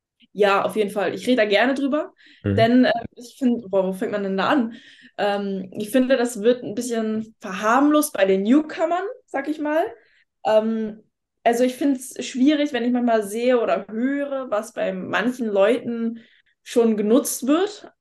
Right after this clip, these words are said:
Speaker 1: in der Bikini-Klasse jetzt, ne? Also alles, was da drüber ist, da müssen wir nicht drüber reden, das ist natürlich dann irgendwann nicht mehr möglich ohne. Aber vor allem Bikini, D B F V, Newcomer und dann direkt Oxa oder sowas.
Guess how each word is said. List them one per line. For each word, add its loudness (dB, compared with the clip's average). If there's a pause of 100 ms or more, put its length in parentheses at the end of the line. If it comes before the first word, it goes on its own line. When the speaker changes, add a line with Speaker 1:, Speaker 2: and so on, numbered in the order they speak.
(160)
Speaker 1:
in 2
der 4
Bikini-Klasse 0
jetzt, 0
ne? 0
Also -4
alles, 0
was -6
da -6
drüber -2
ist, -2
da -4
müssen -4
wir -6
nicht -6
drüber -4
reden, 0
das -6
ist -12
natürlich -10
dann -8
irgendwann -8
nicht -12
mehr -6
möglich -4
ohne. 0 (520)
Aber 2
vor 0
allem 2
Bikini, 2
D -4
B -2
F -4
V, 2
Newcomer -4
und -2
dann -2
direkt -2
Oxa -4
oder -4
sowas. -10